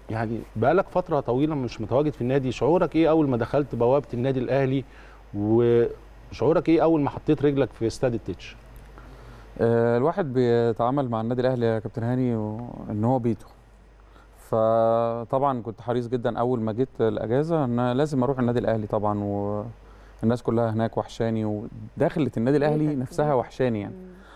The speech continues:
Speaker 2: ف-، فالواحد بيتعامل بالمنطق ده، إن أنا مش، مش، مش، مش را-، أنا رايح بيتي يعني. كنت
Speaker 1: صحيح.
Speaker 2: فرحان وبابقى فرحان جدا كل مرة أبقى رايح النادي الأهلي. ف-، فالإحساس، إحساس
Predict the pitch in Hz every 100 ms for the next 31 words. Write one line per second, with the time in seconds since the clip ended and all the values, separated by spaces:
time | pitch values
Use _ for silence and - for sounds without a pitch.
0 | - - - - - 117 123 135 139 143
1 | 147 143 - 160 208 269 175 170 175 190
2 | 226 160 147 185 196 135 139 160 117 110
3 | 127 139 131 - - 117 113 113 117 -
4 | 87 98 117 - 117 73 117 135 110 135
5 | 135 151 131 143 123 107 110 - - -
6 | - 120 123 127 147 156 139 135 147 147
7 | 131 - 160 147 156 156 170 - - -
8 | - 170 170 156 175 180 - 123 123 143
9 | 131 123 123 113 101 107 117 113 117 117
10 | 123 120 - - - - - - - -
11 | - 113 113 110 123 117 - - 185 202
12 | - - 127 123 123 123 - 165